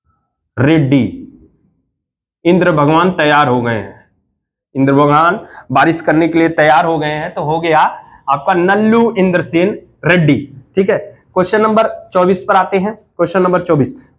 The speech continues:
मणिपुर के राज्यपाल कौन है? मणिपुर के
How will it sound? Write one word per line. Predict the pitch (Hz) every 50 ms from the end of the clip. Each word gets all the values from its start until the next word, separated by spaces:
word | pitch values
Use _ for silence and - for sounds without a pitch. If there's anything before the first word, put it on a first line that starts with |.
| -
मणिपुर | 147 165 190 208 220 240 247 240 - 220 220 220
के | 220 220 214 214 220 202
राज्यपाल | - - 135 151 165 160 151 180 175 180 180 170 170 165 151
कौन | - 147 143 123 113
है? | 107 113
मणिपुर | 135 170 190 202 214 226 214 - - 190 180 175
के | - - 175 180 214 247 - - - _